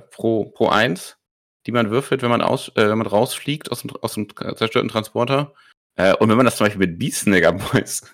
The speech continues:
<laughs> kombiniert, da habe ich, äh, vorgestern ein Spiel gegen den guten Marv von mir aus dem Club gemacht und der hat einfach so viele Sechsen immer gewürfelt mit seinen Beast Snagger Boys, dass irgendwie nie jemand <laughs> gestorben, als die aus dem Transporter gefallen sind.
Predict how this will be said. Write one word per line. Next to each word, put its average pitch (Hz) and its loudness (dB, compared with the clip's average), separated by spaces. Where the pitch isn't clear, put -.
<laughs> - -20
kombiniert, 101 0
da 110 -6
habe 117 4
ich, 113 -2
äh, 101 6
vorgestern 127 4
ein 101 -2
Spiel 117 -2
gegen 104 -2
den 101 -4
guten - -2
Marv 101 4
von 98 2
mir 95 4
aus 92 2
dem 98 -4
Club - -2
gemacht 90 -2
und 101 6
der 101 8
hat 101 4
einfach 107 2
so 147 2
viele 123 2
Sechsen - 0
immer 98 2
gewürfelt 98 -2
mit 101 -2
seinen 98 4
Beast 165 -2
Snagger 87 4
Boys, 107 4
dass 113 0
irgendwie 135 0
nie 160 4
jemand 175 6
<laughs> - -12
gestorben, - 4
als - -2
die - -6
aus 127 0
dem 123 -4
Transporter 113 2
gefallen 87 0
sind. 104 -8